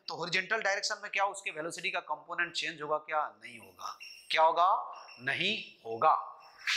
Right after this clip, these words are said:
आप prove कर सकते हो। देखो ए वाई क्या है, माइनस जी है, ए एक्स क्या है, ज़ीरो है। क्या होगा, ए एक्स क्या होगा, ज़ीरो होगा। तो इस direction में क्या होगा, horizontal component of velocity क्या होगा, always क्या होगा, constant होगा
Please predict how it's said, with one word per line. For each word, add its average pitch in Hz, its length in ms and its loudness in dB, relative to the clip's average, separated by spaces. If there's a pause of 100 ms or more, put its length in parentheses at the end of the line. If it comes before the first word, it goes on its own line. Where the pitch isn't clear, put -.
(120)
आप - 200 4
prove 226 200 -2
कर 226 100 4
सकते 175 260 0
हो। 156 60 0
देखो 180 260 0 (440)
ए 180 140 4
वाई 247 180 6
क्या 240 200 4
है, 233 180 4 (100)
माइनस 170 380 2
जी 214 160 2
है, 226 160 4 (600)
ए 202 200 8
एक्स - 240 2
क्या 226 140 4
है, 220 160 2
ज़ीरो 220 280 -8
है। - 200 -8
क्या 208 140 4
होगा, 220 460 2 (280)
ए 175 140 4
एक्स - 200 -4
क्या 214 120 2
होगा, 208 300 0
ज़ीरो 160 220 -6
होगा। 131 320 -4 (100)
तो 175 100 -4 (520)
इस 214 180 -2
direction 214 420 0
में 220 100 -2
क्या 214 120 2
होगा, 208 480 0 (340)
horizontal 185 500 0
component 185 580 0
of 180 140 2
velocity 160 420 -4
क्या 180 120 4
होगा, 175 280 2
always 147 320 -10
क्या 170 140 0
होगा, 170 200 -2 (120)
constant 151 400 -4
होगा 151 160 0